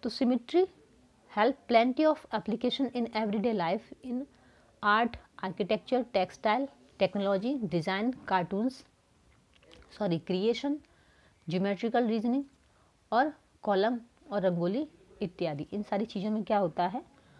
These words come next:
हम daily line of symmetry का यूज़ करते हैं। तो इसी के साथ हमारा chapter होता है ख़त्म। अगला chapter है practical geometry, इसको करते हैं हम next video में शुरू। तब तक आप इसको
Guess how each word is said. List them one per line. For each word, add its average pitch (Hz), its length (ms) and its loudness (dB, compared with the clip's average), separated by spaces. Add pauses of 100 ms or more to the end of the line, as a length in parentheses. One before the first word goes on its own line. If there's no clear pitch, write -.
(260)
हम 233 180 2
daily 196 360 2
line 190 240 0
of - 80 -12
symmetry 175 360 -6
का 190 60 0
यूज़ 185 300 -2
करते 147 380 -4
हैं। - 200 -16 (160)
तो 214 60 0
इसी 247 180 -4
के 285 80 -2
साथ 277 220 0
हमारा 233 180 0
chapter 233 260 -6
होता 202 260 0
है 196 80 2
ख़त्म। 214 400 0 (600)
अगला 277 240 0
chapter 202 360 -2
है 233 200 -2 (180)
practical 185 480 -2
geometry, 170 440 -2
इसको - 340 -4
करते 214 340 -2
हैं 214 120 -2
हम 233 120 -2
next 190 360 -2
video 190 220 0
में 214 80 -2
शुरू। 233 220 -4 (600)
तब 233 220 4
तक 311 240 -4
आप 214 220 4
इसको 277 340 -4